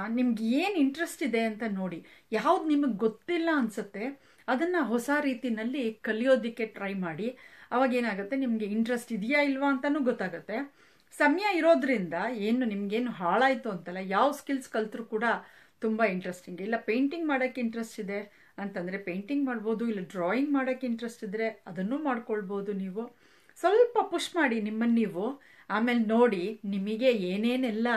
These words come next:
ಸ್ಕಿಲ್ಸ್‌ಗಳಿದೆ ಅಂತ ಗೊತ್ತಾಗತ್ತೆ. So ಅದನ್ನೆಲ್ಲ ಈ ಟೈಮ್ನಲ್ಲಿ ಯುಟಿಲೈಸ್ ಮಾಡ್ಕೊಂಡು ನಿಮ್ ಟೈಮನ್ನ ನೀವು ಯೂಸ್ ಮಾಡ್ಕೊಳ್ಳಿ, ಸುಮ್ನೆ ವೇಸ್ಟ್ ಮಾಡ್ಬೇಡಿ. ಆಮೇಲಿಂದ ನಾಳೆ ದಿನ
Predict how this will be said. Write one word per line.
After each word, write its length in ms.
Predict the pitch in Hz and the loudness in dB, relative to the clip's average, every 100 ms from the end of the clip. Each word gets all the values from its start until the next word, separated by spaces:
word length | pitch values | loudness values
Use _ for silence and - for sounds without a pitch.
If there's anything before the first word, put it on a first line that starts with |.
| 214 - - - | -2 -10 -20 -20
ಸ್ಕಿಲ್ಸ್‌ಗಳಿದೆ 880 | - 254 254 233 226 247 214 196 208 | -2 0 0 0 2 4 2 0 0
ಅಂತ 260 | 196 180 233 | -2 -4 -6
ಗೊತ್ತಾಗತ್ತೆ. 1000 | 190 185 - 175 165 - 208 226 _ _ _ | -4 -6 -6 -10 -10 -12 -14 -14 _ _ _
So 60 | 214 | -4
ಅದನ್ನೆಲ್ಲ 560 | 180 185 180 202 185 | -2 -4 -4 -2 -2
ಈ 260 | 196 214 220 | -4 -2 -2
ಟೈಮ್ನಲ್ಲಿ 880 | 220 202 208 208 185 208 226 190 - | 0 0 0 -2 -4 -2 -4 -4 -6
ಯುಟಿಲೈಸ್ 500 | 208 220 226 208 196 | -2 0 0 0 -2
ಮಾಡ್ಕೊಂಡು 1000 | 185 180 208 226 254 226 208 175 175 226 - - _ | -4 -2 -4 -2 -2 -2 -2 -4 -4 -6 -12 -20 _
ನಿಮ್ 260 | 214 220 220 | -6 -4 0
ಟೈಮನ್ನ 480 | 214 202 214 196 208 214 | 2 0 -2 -6 -4 -4
ನೀವು 600 | 185 185 220 165 185 - - | -4 -4 -4 -4 -8 -16 -6
ಯೂಸ್ 380 | 214 254 285 240 | 0 2 2 0
ಮಾಡ್ಕೊಳ್ಳಿ, 500 | 190 151 - - - _ _ _ | -4 -6 -10 -16 -16 _ _ _
ಸುಮ್ನೆ 260 | 349 403 285 | -10 -4 4
ವೇಸ್ಟ್ 340 | 240 254 - | 6 6 2
ಮಾಡ್ಬೇಡಿ. 460 | 202 160 160 - - | -6 -6 -8 -10 -2
ಆಮೇಲಿಂದ 420 | 262 302 285 262 254 | 2 4 4 2 2
ನಾಳೆ 320 | 226 226 220 | 2 2 2
ದಿನ 140 | 226 | 2